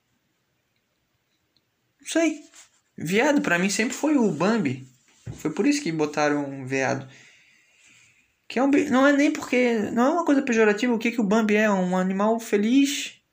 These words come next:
que fica saltitando. Como tá aqui é, é delicado. Só isso. Qual o problema de falar veado? Se o cara é felizinho, se o cara,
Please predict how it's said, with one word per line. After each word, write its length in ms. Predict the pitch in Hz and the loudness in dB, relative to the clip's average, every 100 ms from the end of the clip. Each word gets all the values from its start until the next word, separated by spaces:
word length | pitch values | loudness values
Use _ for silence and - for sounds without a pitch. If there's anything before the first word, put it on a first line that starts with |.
| _ _ _ _ _ _ _ _ | _ _ _ _ _ _ _ _
que 80 | _ | _
fica 180 | - 208 | -4 -2
saltitando. 960 | 202 190 - - 208 254 240 226 226 _ _ _ _ _ _ _ _ _ _ _ _ _ _ _ _ | 0 0 -4 -2 0 2 0 -2 -4 _ _ _ _ _ _ _ _ _ _ _ _ _ _ _ _
Como 220 | - 202 | -4 -2
tá 100 | 190 | 0
aqui 240 | 175 208 196 | 0 0 2
é, 400 | 165 143 131 - - _ - _ - | 2 0 -4 -8 -16 _ -20 _ -10
é 240 | 143 143 139 | -6 -4 -2
delicado. 680 | 143 147 - 233 240 220 220 - _ _ _ _ _ _ - | -2 -2 0 0 2 -2 -6 -18 _ _ _ _ _ _ -8
Só 160 | 349 403 | -2 0
isso. 440 | 392 - - _ _ _ _ _ _ _ _ _ _ _ _ _ _ - | 0 -6 -8 _ _ _ _ _ _ _ _ _ _ _ _ _ _ -4
Qual 200 | 240 311 | 0 0
o 60 | |
problema 440 | 311 202 214 285 254 | 0 2 2 2 0
de 100 | 220 | -2
falar 420 | 196 196 277 226 | -2 0 0 -4
veado? 520 | 156 180 214 226 - _ _ _ _ _ _ _ _ _ _ _ _ | -4 -2 0 -2 -8 _ _ _ _ _ _ _ _ _ _ _ _
Se 100 | - | -12
o 20 | - | -2
cara 200 | 285 262 | 0 0
é 20 | |
felizinho, 520 | 254 226 196 214 233 | 0 -2 -2 0 0
se 120 | 226 | -2
o 20 | |
cara, 320 | - 202 202 | -2 0 0